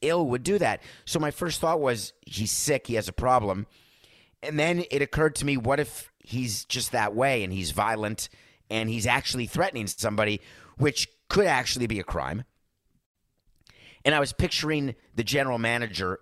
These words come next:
of that team, whose name, by the way, is Mike, who was one of the general managers I had, but not different Mike, Mike Mayock. And I knew that he wouldn't be on the team for five more minutes. And you know, I always am honest with you, I had never heard of him.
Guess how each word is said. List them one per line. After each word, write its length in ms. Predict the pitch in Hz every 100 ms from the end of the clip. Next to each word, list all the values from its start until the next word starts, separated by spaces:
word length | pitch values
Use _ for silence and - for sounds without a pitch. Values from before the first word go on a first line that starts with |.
| _
of 200 | - 104
that 260 | 98 95 -
team, 320 | - 76 95 - _ _ - _ _ _ -
whose 420 | 107 101 - -
name, 240 | 90 104 98
by 160 | 90
the 80 | 85
way, 200 | 85 82
is 140 | 73
Mike, 460 | - 85 92 - - _ - - - -
who 280 | 76 80 78
was 180 | 73
one 140 | 71 82
of 40 |
the 60 | 73
general 240 | 85 78
managers 340 | 76 76 71 73
I 140 | 80
had, 320 | 73 71 101 - -
but 160 | 85
not 240 | 85 87 - _
different 260 | - 101 80
Mike, 280 | 64 95 -
Mike 260 | - 82 76 - -
Mayock. 320 | 73 67 92 - - - - -
And 520 | 151 156 151 147 - - _ _ _ _ _ _ _
I 140 | 131 160
knew 240 | 165 185
that 220 | 170 151 -
he 160 | 135 160
wouldn't 240 | 160 151
be 100 | 151
on 100 | 143
the 60 | 139
team 220 | - 156
for 100 | -
five 240 | 147 139
more 140 | 131 135
minutes. 300 | 151 101 - - - -
And 260 | 139 127 127 _ _ -
you 140 | 104
know, 200 | 113 147
I 140 | 120 110
always 400 | 110 98 85 -
am 100 | 90
honest 200 | 104 123
with 80 | 101
you, 80 | 104 -
I 120 | 127
had 120 | 135
never 200 | 127 120
heard 200 | 113 156
of 80 | 147
him. 200 | 113 73